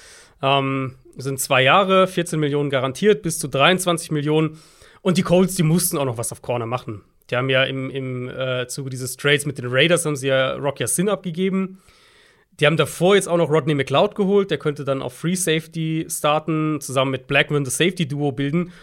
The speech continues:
Und die werden unter Gus Bradley viel Single-High-Coverage spielen. Das heißt, am Ende unterm Strich deine Outside-Corner, die müssen eins gegen eins Coverage spielen können. Und Gilmore, ich meine, der wird im September zweiunddreißig.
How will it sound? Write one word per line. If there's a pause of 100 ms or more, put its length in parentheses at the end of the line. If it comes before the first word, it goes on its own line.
(380)
Und
die
werden
unter
Gus
Bradley
viel (160)
Single-High-Coverage
spielen.
Das
heißt,
am
Ende
unterm
Strich
deine
Outside-Corner, (680)
die
müssen
eins
gegen
eins
Coverage
spielen
können.
Und
Gilmore,
ich
meine,
der
wird
im
September
zweiunddreißig.